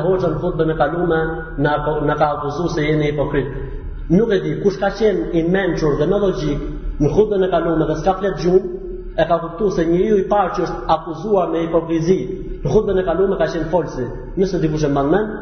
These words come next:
thash, njeriu që friksohet se mos është hipokrit, kjo është shenjë se nuk është hipokrit. Dhe njeriu që është i sigurt se është hip-, nuk është hipokrit, kjo është një shenjë, siç e ka përmendur Hasan al-Basriu.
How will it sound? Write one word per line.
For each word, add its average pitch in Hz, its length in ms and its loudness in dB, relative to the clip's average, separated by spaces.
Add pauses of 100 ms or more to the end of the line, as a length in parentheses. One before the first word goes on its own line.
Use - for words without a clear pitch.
(360)
thash, 170 240 6 (440)
njeriu 170 540 4
që 156 140 -4
friksohet 208 500 2
se 170 100 -4
mos 165 180 -2
është 165 140 -4
hipokrit, 160 420 0 (520)
kjo 175 180 6
është - 160 -12
shenjë 196 240 0
se 170 100 -2
nuk 185 160 0
është 151 140 -4
hipokrit. 131 360 -2 (440)
Dhe 160 120 6
njeriu 208 360 4
që 208 120 4
është 208 140 -2
i - 80 -8
sigurt 185 500 4 (920)
se 185 180 4
është - 200 -6
hip-, 190 260 0
nuk 214 300 2
është 202 160 -2
hipokrit, 190 440 -2 (240)
kjo 143 160 2
është 147 160 -2
një 143 120 0
shenjë, 160 280 0 (400)
siç 170 160 -8
e 165 80 2
ka 156 120 4
përmendur 156 320 -2
Hasan 147 280 0
al-Basriu. 127 480 0